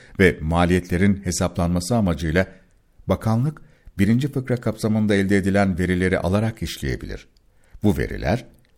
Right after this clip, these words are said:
kişisel verilerin korunması kanununda öngörülen şartlar dışında aktarılamaz. Bakanlık, ikinci fıkra gereğince toplanan ve işlenen kişisel verilere,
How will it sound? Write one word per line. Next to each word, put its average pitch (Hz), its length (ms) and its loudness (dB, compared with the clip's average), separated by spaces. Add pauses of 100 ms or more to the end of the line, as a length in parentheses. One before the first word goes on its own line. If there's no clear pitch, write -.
(120)
kişisel 92 500 0
verilerin 98 460 2
korunması 92 560 -2
kanununda 87 540 -2
öngörülen 82 560 0
şartlar 98 520 0
dışında 90 340 -2
aktarılamaz. 80 800 -6 (1200)
Bakanlık, 127 640 0
ikinci 117 340 -2
fıkra 127 300 0
gereğince 76 460 -2
toplanan 92 540 0
ve 90 100 2
işlenen 90 480 0
kişisel 92 540 -2
verilere, 64 480 -4